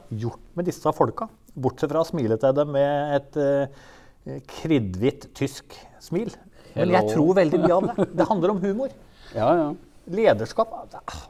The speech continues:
Speaker 1: alle tenker at, "Søren, du har mye ansvar, du, og mange mennesker i jobb, og snakker om millioner og milliarder vi skal levere, både i omsetning og, og overskudd til eierne våre."
Speaker 2: Ja.
Speaker 1: Ja. Men, men jeg blir jo ikke noe gladere av å tenke på det.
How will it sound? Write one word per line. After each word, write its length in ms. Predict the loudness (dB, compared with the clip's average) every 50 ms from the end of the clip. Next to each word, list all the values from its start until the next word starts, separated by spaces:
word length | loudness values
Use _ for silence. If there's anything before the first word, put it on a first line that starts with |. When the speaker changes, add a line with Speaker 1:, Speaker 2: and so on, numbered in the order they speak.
| -8 -6
Speaker 1:
alle 160 | -6 -6 -4
tenker 260 | -4 -4 -2 -2 -2 -2
at, 80 | -2 -4
"Søren, 240 | -2 0 0 0 2
du 60 | 2
har 80 | 2 2
mye 200 | 2 2 2 4
ansvar, 420 | 4 2 2 -2 -4 0 2 2 2
du, 80 | 2 2 0 0 0
og 60 | 0 0
mange 280 | 0 -2 -2 -2 -2 -2
mennesker 480 | -4 -4 -4 -4 -6 -8 -6 -4 -2
i 60 | 0
jobb, 340 | 2 2 2 2 0 -2 -4 0 2
og 320 | 2 4 4 4 2 0 -2
snakker 400 | -4 -6 -8 -8 -8 -6 -6 -4 -4
om 80 | -4 -2
millioner 680 | -2 -2 0 0 0 0 0 0 0 -2 -4 -4 -4
og 20 | -4
milliarder 480 | -4 -2 -2 0 2 2 2 2 0 -2 -4 -2 -2
vi 80 | -2 -4
skal 220 | -4 -2 -2 -2
levere, 460 | 0 0 0 0 0 0 0 0 0 0
både 300 | 0 0 0 0 0 -2
i 60 | -2 -2
omsetning 640 | -4 -4 -6 -8 -8 -10 -10 -10 -10 -8 -6 -4
og, 320 | -4 -2 -2 0 -2 -2 -4 -10 -20 -20 -20 -20 -16 -10
og 160 | -4 0 2 2
overskudd 320 | 2 0 -2 -6 -6 -4 -2
til 120 | 0 2
eierne 180 | 2 2 0 -2
våre." 140 | -6 -6 -8 -14 -18 -14
Speaker 2:
Ja. 140 | -12 -12 -8 -6 -6
Speaker 1:
Ja. 100 | -6 -6 -8 -16 _ _ -20 -20 -20 -20 _ -20 -20 -20 -20 _ _ _
Men, 140 | -10 -10 -10 -10 -10 -8
men 100 | -6 -4
jeg 80 | -4 -2
blir 140 | -2 -2
jo 20 | -4 -4
ikke 80 | -8 -12
noe 100 | -6 0 2
gladere 560 | 2 2 4 4 2 2 2 2 0 -2 -2
av 60 | -2 -2 -4
å 20 | -4
tenke 300 | -4 -8 -8 -8 -8 -6
på 80 | -6 -4 -4
det. 80 | -6